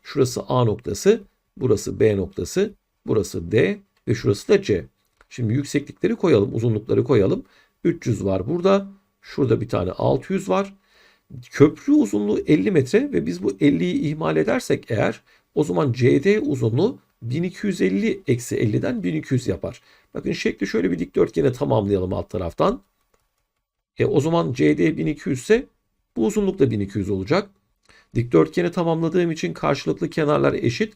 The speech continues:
Altı yüz birim burası olmalı. Şimdi şuradaki üçgene bakalım. Dik kenarlar dokuz yüz ve bin iki yüz olduğuna göre hipotenüsün dokuz, on iki, on beş dediğimiz özel üçgenden bin beş yüz olması lazım.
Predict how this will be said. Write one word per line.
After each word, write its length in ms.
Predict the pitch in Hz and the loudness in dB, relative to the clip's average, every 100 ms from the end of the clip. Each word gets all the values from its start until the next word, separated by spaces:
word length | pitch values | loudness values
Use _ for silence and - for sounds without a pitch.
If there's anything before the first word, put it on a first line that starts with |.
| _ _ _ - | _ _ _ -4
Altı 300 | - 196 170 | -2 -2 -4
yüz 100 | 170 | 0
birim 220 | 190 185 | 0 0
burası 300 | 196 196 202 | 0 2 2
olmalı. 440 | 190 190 196 - _ _ _ _ | 2 2 0 -2 _ _ _ _
Şimdi 340 | - 185 185 | -8 -4 -4
şuradaki 520 | - - 294 311 - | -6 0 2 2 0
üçgene 380 | - 123 143 117 | -4 -2 4 4
bakalım. 440 | 107 104 143 285 - _ _ _ - | 4 4 2 0 -8 _ _ _ -8
Dik 160 | 131 196 | -6 -2
kenarlar 540 | 208 190 185 185 170 | 0 0 0 0 -2
dokuz 300 | 170 170 185 | -2 -2 -4
yüz 160 | 202 202 | -4 -2
ve 160 | 180 131 | -2 0
bin 100 | 190 | -2
iki 220 | 196 160 | -2 0
yüz 140 | 123 | 2
olduğuna 380 | 120 107 110 95 | 2 2 0 -2
göre 340 | 95 117 240 - _ _ _ 196 | 2 4 4 -2 _ _ _ -6
hipotenüsün 720 | 196 190 151 113 - 220 285 _ _ 131 | -2 2 2 2 2 0 0 _ _ 2
dokuz, 360 | 127 202 196 - | 2 2 -4 -2
on 120 | 160 | 0
iki, 220 | 165 - | 0 -4
on 300 | - 165 185 | -6 -4 -2
beş 180 | 160 - | -4 -4
dediğimiz 340 | 127 135 123 120 | -2 -2 -2 -2
özel 280 | 139 123 | 0 2
üçgenden 560 | 110 - 104 101 185 262 - _ _ - | 0 0 -2 0 -2 -4 -10 _ _ -6
bin 220 | 226 202 | -2 2
beş 260 | 185 - 233 | 2 2 -4
yüz 160 | 233 - | -8 -2
olması 380 | 151 123 135 220 | 0 0 0 0
lazım. 360 | 123 98 120 | 0 0 -6